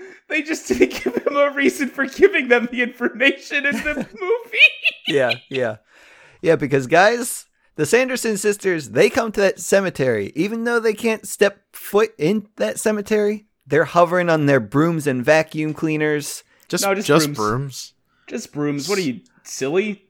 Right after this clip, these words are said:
Speaker 1: Come on.
Speaker 3: What?
Speaker 1: Just brooms.
Speaker 3: I thought that they had a vacuum cleaner.
Speaker 2: No.
Speaker 1: No, they're witches. They have their witches' brooms.
Speaker 3: Bullshit.
Speaker 2: Yeah.
Speaker 1: Dude, a thousand dollars says right now,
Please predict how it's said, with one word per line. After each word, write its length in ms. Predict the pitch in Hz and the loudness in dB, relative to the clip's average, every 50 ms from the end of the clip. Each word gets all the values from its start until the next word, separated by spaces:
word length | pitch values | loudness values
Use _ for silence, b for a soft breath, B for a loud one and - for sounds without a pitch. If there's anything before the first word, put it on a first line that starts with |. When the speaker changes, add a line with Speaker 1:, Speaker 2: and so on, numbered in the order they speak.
| _ | _
Speaker 1:
Come 180 | - 226 196 120 | -14 -14 -12 -12
on. 140 | 101 - 196 | -10 -2 2
Speaker 3:
What? 300 | 220 269 285 262 - - | 4 4 4 2 -2 -8
Speaker 1:
Just 200 | 175 170 - _ | -16 -20 -20 _
brooms. 120 | - - 202 | 0 4 4
Speaker 3:
I 40 | 220 | 4
thought 220 | 226 254 254 226 220 | 4 4 2 2 2
that 100 | 226 214 | 4 6
they 100 | 240 247 | 6 6
had 100 | 240 233 | 6 6
a 40 | 220 | 4
vacuum 440 | 233 247 247 370 - 320 254 202 196 | 4 4 4 4 2 0 -2 -2 -2
cleaner. 440 | - 202 175 156 131 117 104 - - | -2 -2 -2 0 0 -2 -4 -6 -8
Speaker 2:
No. 340 | - 110 127 135 151 139 123 | -12 -10 -6 -4 -2 -2 0
Speaker 1:
No, 240 | 113 226 190 170 160 | 0 2 2 2 2
they're 220 | 165 175 180 180 | 2 0 0 -2
witches. 420 | 180 170 190 202 - - 160 143 135 | -2 -2 -4 -4 -4 -6 -8 -6 -4
They 120 | 160 160 | -2 0
have 160 | 175 170 147 | 0 0 -2
their 180 | 165 160 151 139 - | -4 -6 -6 -8 -6
witches' 360 | 160 170 180 175 175 170 147 | -6 -4 -4 -4 -6 -12 -14
brooms. 720 | 127 - 143 165 175 160 127 117 113 110 117 - - - - _ _ _ _ _ _ - | -12 -8 -4 -4 -2 -2 -4 -6 -10 -12 -14 -16 -20 -20 -20 _ _ _ _ _ _ 0
Speaker 3:
Bullshit. 640 | 254 247 233 - - - 175 151 123 107 - - _ _ _ _ - | 2 4 4 4 2 0 -2 0 0 -2 -2 -6 _ _ _ _ -6
Speaker 2:
Yeah. 400 | - 147 180 196 180 127 98 - - _ _ | 0 2 4 6 6 4 2 0 -6 _ _
Speaker 1:
Dude, 320 | - 196 185 165 147 - - _ _ _ - | -8 -6 -6 -6 -6 -10 -14 _ _ _ -6
a 120 | 180 180 | -4 -4
thousand 500 | 175 - 233 214 226 240 254 294 381 226 | -2 2 4 4 6 4 4 2 -2 -2
dollars 600 | 208 208 202 196 196 190 175 165 151 139 - - _ _ | 0 0 2 2 2 0 0 -2 -4 -6 -10 -16 _ _
says 560 | - - - 196 185 175 160 151 135 - - _ _ _ _ _ | -14 -6 -4 -2 -2 -2 -2 -6 -10 -18 -20 _ _ _ _ _
right 300 | - 127 160 190 220 220 | -6 -2 0 2 2 2
now, 320 | 233 220 202 196 196 170 | 2 2 2 2 2 0